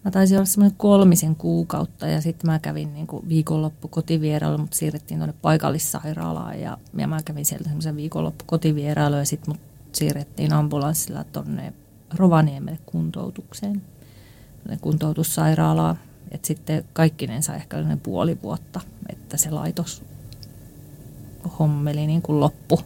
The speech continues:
Et sit mä kävin vaan korjausleikkauksissa ja kontrollikäynneissä sen jälkeen. Et se oli semmoinen puolen vuoden rupeama kuitenkin. Siinä vaiheessa, kun meni kuntoutukseen, niin oli vielä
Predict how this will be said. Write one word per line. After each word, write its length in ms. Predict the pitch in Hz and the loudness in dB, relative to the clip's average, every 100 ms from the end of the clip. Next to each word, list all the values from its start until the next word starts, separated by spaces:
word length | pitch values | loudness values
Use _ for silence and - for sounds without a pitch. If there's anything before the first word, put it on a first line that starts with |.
| - | -4
Et 160 | - - | -6 -2
sit 220 | 143 - | -4 -2
mä 160 | 147 | -4
kävin 340 | 151 123 139 143 | -4 -4 -2 -2
vaan 160 | 160 | -4
korjausleikkauksissa 1300 | 160 139 143 143 - 135 - - - 160 - - - - | -4 -4 -4 -4 -4 -6 -8 -10 -12 -10 -6 0 0 0
ja 180 | - - | -10 -10
kontrollikäynneissä 1800 | - 170 165 156 156 - - - - - - 156 151 165 - 165 - - - - - | -8 -8 -8 -8 -8 -10 -20 -20 -20 -12 -4 -2 0 -4 -4 -4 -4 -4 -8 -16 -8
sen 240 | 151 151 | -4 -2
jälkeen. 520 | 160 160 170 - 180 185 - - - - - - - - - - - | -4 -4 -6 -6 -6 -6 -14 -20 -20 -20 -20 -20 -20 -20 -20 -14 -14
Et 140 | - - | -10 -4
se 120 | 165 | -2
oli 100 | 151 | -2
semmoinen 260 | 156 156 156 | -2 -4 -2
puolen 340 | 175 165 160 156 | 4 6 6 4
vuoden 340 | 147 156 160 - | -2 -2 -4 -6
rupeama 500 | 147 151 156 170 180 - - - - - | -10 -10 -8 -6 -6 -8 -16 -20 -20 -16
kuitenkin. 520 | - 170 156 185 175 - - - - - - - - - - | -10 -8 -4 -4 -4 -12 -20 -20 -20 -20 -20 -20 -20 -20 -10
Siinä 220 | - 147 147 | -2 0 0
vaiheessa, 260 | 147 - | -2 -4
kun 100 | 147 | -6
meni 120 | 139 | -8
kuntoutukseen, 640 | 143 175 185 156 - - 147 | 2 6 6 6 0 -8 -6
niin 100 | 143 | -4
oli 200 | 143 139 | -6 -6
vielä 320 | 135 131 - | -8 -8 -10